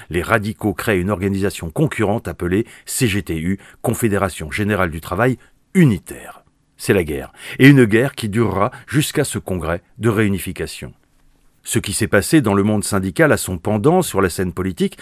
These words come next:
mais avec un décalage d'un an. En mille neuf cent vingt, le Parti socialiste d'alors a implosé et la majorité a transformé le parti en parti communiste. P S, P C, C G T,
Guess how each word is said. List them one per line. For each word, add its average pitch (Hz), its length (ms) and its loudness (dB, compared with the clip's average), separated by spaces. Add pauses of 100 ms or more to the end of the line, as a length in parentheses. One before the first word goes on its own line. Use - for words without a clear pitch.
(160)
mais 101 120 2
avec 113 200 4
un 113 80 4
décalage 110 440 2
d'un 110 180 4
an. 107 120 0 (320)
En 101 120 2
mille 104 160 2
neuf 95 160 0
cent 104 180 0
vingt, 151 240 4
le 104 140 4
Parti 107 340 -4
socialiste 107 640 -2
d'alors 110 400 4
a 95 80 4
implosé 127 640 4 (240)
et 95 80 2
la 101 100 6
majorité 101 520 2
a 160 60 2
transformé 110 480 -2
le 98 100 0
parti 117 340 0
en 160 100 2 (240)
parti - 400 -6 (220)
communiste. 98 560 -2 (280)
P 113 140 8
S, 120 360 4 (160)
P 117 120 0
C, 156 360 4 (160)
C - 180 -2
G 107 160 -2
T, 135 280 0